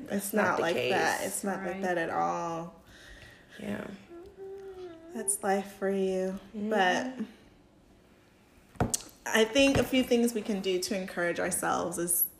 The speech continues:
Speaker 2: be hopeful, be faithful, you know, stay close to God.
Speaker 1: Yep.
Speaker 2: Get yourself a group of friends who maybe enjoy doing the same things as you.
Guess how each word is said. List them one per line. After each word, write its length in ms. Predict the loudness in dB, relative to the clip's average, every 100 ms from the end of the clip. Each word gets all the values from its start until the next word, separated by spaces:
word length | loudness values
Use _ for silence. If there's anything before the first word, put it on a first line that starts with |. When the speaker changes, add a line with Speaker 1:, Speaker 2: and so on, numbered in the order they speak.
| -20 -20 -20 -12 -6 -6 -8 -20 -20 _ _ _ _ _ _ _
Speaker 2:
be 220 | 8 8 6
hopeful, 920 | 6 6 4 0 4 4 2 -2 -4
be 180 | -4 -4
faithful, 960 | -2 -2 -2 -4 -4 -2 0 -2 -4 -6 -8 -8 -12 -20 -14 -6
you 80 |
know, 260 | -4 -2 -2
stay 280 | 2 6 6
close 340 | 4 0 0
to 80 | -2
God. 580 | 0 2 4 4 0 -2 -8
Speaker 1:
Yep. 240 | -12 -14 -14 -18 -20 -4
Speaker 2:
Get 240 | 2 4
yourself 680 | 4 2 4 4 4 0 -14 -20 -20 -20 -14
a 20 |
group 240 | 0 0 2
of 100 | -2
friends 720 | 2 2 2 0 0 2 2 0 -12 -16 -20 _ _ _ _ _ _ _ -2
who 680 | 4 6 6 4 0 -2 -6 -14 -20 -12 0
maybe 340 | 2 4 4
enjoy 300 | 4 4 4
doing 200 | 6 4
the 80 | 4
same 240 | 2 2
things 220 | 4 4 4
as 160 | 2
you. 400 | 2 4 4 2